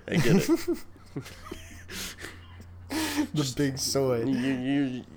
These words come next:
Speaker 1: yeah, no. Chinese Communist Party has all your info, and
Speaker 2: Yeah.
Speaker 1: you're gonna start getting shipments in the mail, and it's just gonna look like free shit. It's all soy.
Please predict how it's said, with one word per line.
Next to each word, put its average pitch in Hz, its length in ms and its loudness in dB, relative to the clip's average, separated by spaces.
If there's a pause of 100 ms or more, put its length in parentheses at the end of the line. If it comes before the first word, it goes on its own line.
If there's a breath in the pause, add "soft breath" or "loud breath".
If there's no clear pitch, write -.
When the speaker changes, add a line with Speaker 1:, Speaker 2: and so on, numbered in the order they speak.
(120)
Speaker 1:
yeah, 147 160 8
no. 123 200 4
Chinese 135 400 2
Communist 120 420 0
Party 110 260 2
has 110 200 -2
all 104 100 2
your 92 220 2
info, 101 320 0
and 95 140 0 (140)
Speaker 2:
Yeah. 147 80 0
Speaker 1:
you're 160 80 10
gonna 165 140 10
start 147 220 4
getting 139 160 4
shipments 131 480 2
in 120 60 0
the 110 100 4
mail, 110 340 4
and 104 60 0
it's 107 140 -4
just 123 120 -6
gonna 110 160 2
look 117 140 0
like 107 140 0
free 120 200 -2
shit. 117 220 -4
It's - 100 -8
all 92 100 -2
soy. - 340 -6